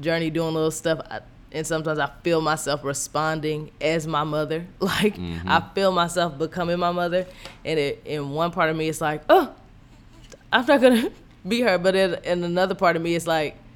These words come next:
Speaker 1: I'm embracing that 'cause my mother is amazing. And it's just like, this is a part of, of,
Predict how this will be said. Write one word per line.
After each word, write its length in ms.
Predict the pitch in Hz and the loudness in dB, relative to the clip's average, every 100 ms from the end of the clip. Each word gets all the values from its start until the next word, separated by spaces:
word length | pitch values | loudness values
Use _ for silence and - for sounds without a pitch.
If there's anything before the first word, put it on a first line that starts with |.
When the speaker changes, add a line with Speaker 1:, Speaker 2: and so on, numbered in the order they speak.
| - - - - - | -20 -20 -20 -20 -6
Speaker 1:
I'm 120 | 233 | 2
embracing 480 | 262 226 233 320 214 | 2 4 4 4 2
that 140 | 190 185 | 2 2
'cause 120 | 208 | 2
my 100 | 226 | 2
mother 300 | 220 233 240 | 4 2 2
is 100 | 240 | 2
amazing. 680 | 247 240 294 277 180 160 175 | 2 2 2 0 -2 -2 -2
And 120 | 185 | -2
it's 100 | 202 | -2
just 200 | 208 214 | -4 -2
like, 360 | 202 185 - | -2 -2 -6
this 200 | 196 226 | -4 -4
is 100 | 240 | -2
a 60 | 208 | -4
part 340 | 196 208 202 | -2 0 0
of, 400 | 135 185 180 180 - - - - - - | 2 2 0 -4 -18 -20 -20 -20 -20 -12
of, 260 | - 170 - | -8 -8 -10